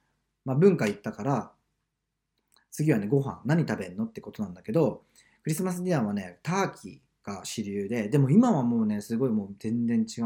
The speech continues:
のかな。みんなお肉食べたり、ポーク食べたりとか、あとウェリントンっていう、あの、まあ、ちょっとマッシュルームというか、まあ、ベジタリアン用の、あの、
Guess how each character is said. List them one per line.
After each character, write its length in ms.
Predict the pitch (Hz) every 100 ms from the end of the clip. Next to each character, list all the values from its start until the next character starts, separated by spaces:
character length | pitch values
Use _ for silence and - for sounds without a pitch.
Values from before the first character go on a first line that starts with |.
| 104
の 20 |
か 180 | - -
な。 220 | 107 131 135
み 100 | 127
ん 80 | 123
な 100 | 123
お 40 |
肉 240 | 135 139 -
食 120 | -
べ 60 | 101
た 100 | 101
り、 120 | 131
ポ 140 | -
ー 80 | 110
ク 60 | -
食 100 | 185
べ 60 | -
た 160 | -
り 80 | -
と 120 | -
か、 340 | - 160 117 - - _ -
あ 80 |
と 120 | 127 131
ウ 20 |
ェ 80 | 143
リ 100 | 143
ン 100 | 123
ト 100 | 101
ン 60 |
っ 40 | 98
て 140 | 90
い 280 | 85 87 85
う、 60 | - _ _ _ _
あ 140 | 98 95
の、 480 | 90 87 87 85 _ _ _ _
ま 100 | 95
あ、 160 | 85 _ _
ち 80 | -
ょ 0 |
っ 20 |
と 80 | -
マ 100 | 107
ッ 20 | 107
シ 160 | -
ュ 40 | 120
ル 60 |
ー 40 | 104
ム 40 |
と 80 | -
い 40 |
う 20 |
か、 80 | -
ま 100 | 92
あ、 40 | 87
ベ 120 | 120
ジ 100 | -
タ 120 | 127
リ 120 | 120
ア 80 | 117
ン 120 | 117
用 200 | 117 117
の、 280 | 156 165 107 _ _ _ -
あ 120 | 98
の、 500 | 90 92 87 87 87